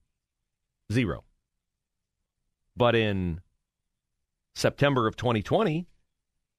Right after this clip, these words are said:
a Yale freshman told the Yale Daily News that the isolation of the pandemic had made her feel very worried about her mental health.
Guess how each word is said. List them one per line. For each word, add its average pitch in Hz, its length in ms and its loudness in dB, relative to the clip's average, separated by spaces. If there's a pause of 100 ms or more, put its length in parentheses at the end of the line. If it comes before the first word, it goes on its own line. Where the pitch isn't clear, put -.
(160)
a 98 80 0
Yale 123 320 4
freshman 147 500 0
told 123 200 -2
the 113 80 0
Yale 120 260 2
Daily 117 280 2
News 156 300 0
that 170 120 -4
the - 160 -2 (100)
isolation 139 920 0
of 95 120 -2
the - 80 -4
pandemic 123 540 -2 (360)
had 117 100 2
made 131 200 4
her 139 120 2
feel 139 260 2
very 131 240 2
worried 139 320 2
about 143 240 2
her 147 100 0
mental 151 280 0
health. 180 280 0